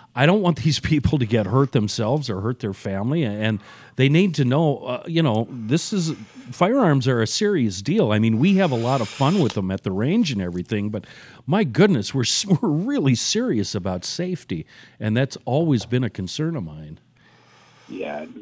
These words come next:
Speaker 2: uh, from what I've seen personally, it,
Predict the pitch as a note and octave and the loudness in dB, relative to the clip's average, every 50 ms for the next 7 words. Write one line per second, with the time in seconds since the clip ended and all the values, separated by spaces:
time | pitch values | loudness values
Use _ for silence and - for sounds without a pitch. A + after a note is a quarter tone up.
0 | G#2+ - - B2+ A#2+ A2+ A#2 A2 E2+ - - _ _ _ _ _ _ _ _ _ | -16 0 6 8 8 8 8 4 2 0 -10 _ _ _ _ _ _ _ _ _
1 | _ _ - B2+ - - - C#3 B2+ A#2 A2+ A2+ A#2 A#2 B2 B2+ B2 - - C3 | _ _ -18 -16 -14 2 6 8 8 10 10 10 8 8 6 4 0 -4 -2 0
2 | B2+ A#2+ - - B2 A#2 A#2 - - B2+ B2 B2+ C3 B2+ B2 - _ _ _ _ | 0 0 -2 -4 -6 -6 -4 -2 0 0 2 2 0 0 -4 -8 _ _ _ _
3 | - A#2+ A2 | -4 -4 -4